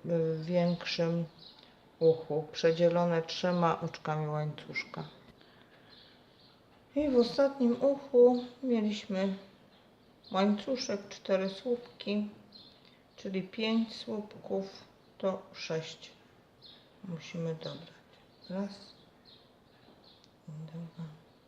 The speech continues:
trzy, cztery, pięć,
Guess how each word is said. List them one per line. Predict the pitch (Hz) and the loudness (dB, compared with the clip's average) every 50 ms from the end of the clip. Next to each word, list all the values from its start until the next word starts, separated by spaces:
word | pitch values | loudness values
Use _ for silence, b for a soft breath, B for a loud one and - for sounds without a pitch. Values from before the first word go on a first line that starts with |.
| - - - - - - - - - - - - - _ _ _ _ _ _ _ - - - - - - - - - - - - - - - - _ _ - - - _ _ _ _ - - - _ _ _ - - - | -20 -20 -20 -20 -20 -20 -20 -20 -20 -20 -20 -20 -20 _ _ _ _ _ _ _ -20 -20 -20 -20 -20 -20 -20 -20 -20 -20 -20 -20 -20 -20 -20 -20 _ _ -20 -20 -20 _ _ _ _ -20 -20 -20 _ _ _ -20 -20 -20
trzy, | - - - - - 202 185 170 175 - - - - - - _ _ _ _ - _ _ _ _ _ _ _ _ _ - - - - _ _ _ _ _ _ _ _ _ - - - _ _ - - _ - - _ _ _ _ _ _ - - _ - - - - _ _ _ _ - | -20 -20 -20 -16 -14 -10 -10 -10 -12 -14 -18 -20 -20 -20 -20 _ _ _ _ -20 _ _ _ _ _ _ _ _ _ -20 -20 -20 -20 _ _ _ _ _ _ _ _ _ -20 -20 -20 _ _ -20 -20 _ -20 -20 _ _ _ _ _ _ -20 -20 _ -20 -20 -20 -20 _ _ _ _ -20
cztery, | - - 175 175 170 170 170 165 165 170 156 - - - - - - - - - - - - - - - - - - - - - - _ - _ _ - - - - - - - - - - - - - - - _ _ - _ _ _ - - - - - - - | -14 -10 -10 -8 -8 -8 -10 -12 -14 -16 -18 -18 -20 -20 -20 -20 -20 -20 -20 -20 -20 -20 -20 -20 -20 -20 -20 -20 -20 -20 -20 -20 -20 _ -20 _ _ -20 -20 -20 -20 -20 -20 -20 -20 -20 -20 -20 -20 -20 -20 -20 _ _ -20 _ _ _ -20 -20 -20 -20 -20 -12 -10
pięć, | 175 170 165 165 | -8 -6 -6 -6